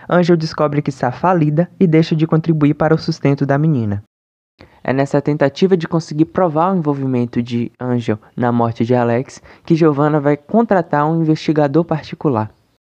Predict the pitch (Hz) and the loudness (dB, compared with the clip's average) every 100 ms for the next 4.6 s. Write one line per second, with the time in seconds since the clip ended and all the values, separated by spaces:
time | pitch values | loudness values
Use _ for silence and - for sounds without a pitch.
0 | _ _ _ _ _ _ - 123 123 120 | _ _ _ _ _ _ -6 -4 -4 -4
1 | 127 127 127 - 139 143 147 156 - 160 | -4 -4 -6 -4 -2 -2 -2 -2 -2 -2
2 | - 151 139 156 - - 143 151 151 151 | 0 2 2 0 -6 -4 -2 0 -2 -2
3 | 143 147 143 143 135 131 143 135 151 160 | 0 0 -2 0 -2 0 0 0 0 0
4 | 160 - - 110 107 | -2 -4 -2 -2 -2